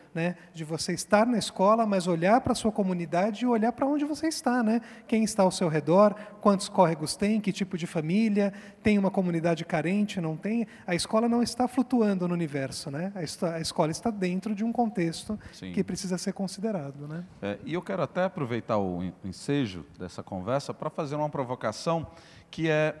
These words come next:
Speaker 2: muitas vezes, a gente tenta, é, rotular ou criar os modelos, né, a partir de alguns estigmas. Então, por exemplo, se, é, uma escola que aderiu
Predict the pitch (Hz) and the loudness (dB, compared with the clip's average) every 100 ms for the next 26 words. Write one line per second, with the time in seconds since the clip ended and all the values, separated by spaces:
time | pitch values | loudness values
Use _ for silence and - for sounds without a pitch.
0 | 165 208 226 156 120 156 165 120 101 - | -8 -4 -2 -2 -2 -2 -2 -2 -6 -8
1 | - 127 113 143 139 - 143 - - - | -8 -6 -6 -8 -8 -4 -4 -6 -16 -10
2 | - 143 147 - 113 92 - - - - | -4 -4 -4 -2 0 0 -4 -20 -20 -8
3 | 110 110 117 185 196 170 123 127 147 - | -6 -4 2 2 2 0 2 4 4 2
4 | - - - - - 123 120 110 - - | -12 -20 -20 -20 -4 0 0 0 -4 -2
5 | 143 156 185 127 135 113 110 151 156 117 | 2 4 2 0 -2 -2 2 4 4 2
6 | 85 98 123 165 - 120 135 127 - 165 | 0 0 0 0 -2 0 2 0 -2 -2
7 | 170 143 151 143 135 175 180 170 135 - | -2 0 0 0 -2 0 0 -2 -4 -10
8 | - - 165 - - 131 98 82 73 - | -14 -4 -2 0 2 2 2 -2 -4 -8
9 | - - - - - 156 160 147 135 175 | -10 -14 -20 -2 2 4 6 4 6 2
10 | 190 190 196 - - - - 208 214 226 | 4 2 0 -4 -18 -8 -2 2 2 0
11 | 220 - - 143 147 143 143 143 165 185 | -4 -10 0 4 6 6 4 2 2 0
12 | - 147 131 113 101 95 - 139 139 156 | 2 6 8 8 4 2 4 4 6 6
13 | 135 135 113 95 | 8 6 6 4